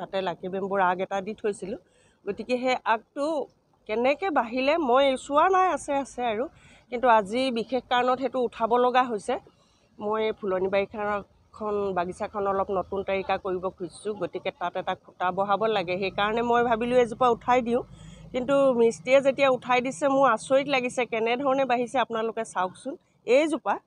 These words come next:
সাধাৰণতে এইজোপা লাকি বেম্বো এইটো পাইপৰ খুঁটাটো চাওক, এইটো পাইপৰ খুঁটাটো তললৈ আছে, এইখিনিত অকণমান ওলাই আছে।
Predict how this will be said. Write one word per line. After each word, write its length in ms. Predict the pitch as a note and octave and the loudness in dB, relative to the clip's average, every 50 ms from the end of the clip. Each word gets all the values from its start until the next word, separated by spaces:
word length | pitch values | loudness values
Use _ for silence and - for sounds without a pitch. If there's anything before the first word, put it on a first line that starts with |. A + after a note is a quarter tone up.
| _ _ _ _ _ _ - | _ _ _ _ _ _ -4
সাধাৰণতে 440 | G#3 G3+ A3 A3+ A#3 B3 A#3+ C4 B3+ B3+ A#3+ | 0 2 4 4 4 4 2 4 4 4 4
এইজোপা 300 | A#3 A#3+ A3 A#3 - B3 A#3+ | 4 2 0 0 2 2 2
লাকি 260 | A#3+ G#3+ G3+ - A3+ A3 | 2 2 -2 -4 -4 -4
বেম্বো 240 | A3+ A3+ A#3 A3 A#3+ A#3 A3 | -2 -2 0 0 0 0 0
এইটো 160 | G#3+ - A#3+ G#3+ - | -2 -4 -6 -2 0
পাইপৰ 280 | G3 F3+ F3+ - F#3+ F#3 - | 0 -2 -2 -4 -6 -8 -8
খুঁটাটো 320 | - F3 - F3 D#3+ F#3+ F3+ - | -10 -10 -10 -10 -8 -10 -12 -8
চাওক, 180 | - F3+ G3+ A#3 - _ _ _ _ _ _ _ _ _ _ _ _ _ _ _ _ _ _ - | -6 -6 -6 -6 -10 _ _ _ _ _ _ _ _ _ _ _ _ _ _ _ _ _ _ 0
এইটো 300 | G#3+ A#3+ B3+ A3 A3+ B3 E4 - _ _ _ | 0 0 0 0 -4 -8 -8 -10 _ _ _
পাইপৰ 300 | - - F3+ F3 - F#3+ F#3 | -4 -4 -4 -2 -2 -4 -4
খুঁটাটো 300 | - - G#3 G#3+ G3+ A3 G#3 G#3+ | -4 -4 -4 -2 -2 -2 -2 0
তললৈ 340 | G3 F#3+ G3+ G#3 A3+ A#3 A#3+ A#3 | 0 0 2 2 2 2 2 0
আছে, 140 | A#3 - A#3+ | 0 2 2
এইখিনিত 380 | A3 A3 - A#3 B3 A#3+ A3+ - - | 2 2 2 2 0 0 0 0 -4
অকণমান 400 | - - B3+ C#4 D4 C#4+ C#4 C#4 C4+ | -4 -2 -2 0 2 2 2 4 4
ওলাই 240 | A#3+ A3+ G#3+ G3 G3 F#3+ | 4 4 4 2 2 0
আছে। 180 | F3+ - - | -4 -6 -8